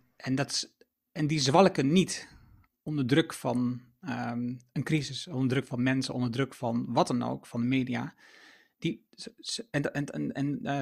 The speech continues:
die, die mormonen bijvoorbeeld, eh, wat je noemde, ik had er nog zo eentje, ehm, eh, van het boek, ehm, Innovation is, isn't eh, Luck of zoiets, ja. Ik ben even aan, ik ben een boektitel kwijt, maar dat is ook een mormoon.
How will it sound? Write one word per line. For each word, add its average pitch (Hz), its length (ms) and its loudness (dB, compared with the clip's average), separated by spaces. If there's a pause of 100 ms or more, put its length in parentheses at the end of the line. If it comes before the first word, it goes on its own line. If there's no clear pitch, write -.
die, - 160 -10
die 139 160 -4
mormonen 139 460 4
bijvoorbeeld, 127 380 -4
eh, 110 100 -10
wat - 180 -10
je 135 60 -6
noemde, 139 360 -4
ik 127 120 -8
had 131 140 -8
er 135 80 -8
nog 127 140 -6
zo - 80 -8
eentje, 127 300 -4
ehm, 120 520 -4 (500)
eh, 160 120 -14 (100)
van 131 200 -6
het 123 120 -2
boek, 131 240 -4
ehm, 123 440 -4 (300)
Innovation 139 840 0
is, 139 400 -4
isn't 127 560 -4 (240)
eh, 127 540 -8 (480)
Luck 135 340 -2
of 151 100 -10
zoiets, 165 180 -8
ja. 170 80 -6
Ik 151 80 -16
ben 127 120 -8
even 135 160 -2
aan, 117 120 0
ik 127 120 -4
ben 139 80 0
een 131 120 2
boektitel 131 480 -4
kwijt, 123 380 -6
maar 131 100 -6
dat 143 80 0
is 151 60 6
ook 160 120 4
een 135 80 4
mormoon. 120 420 2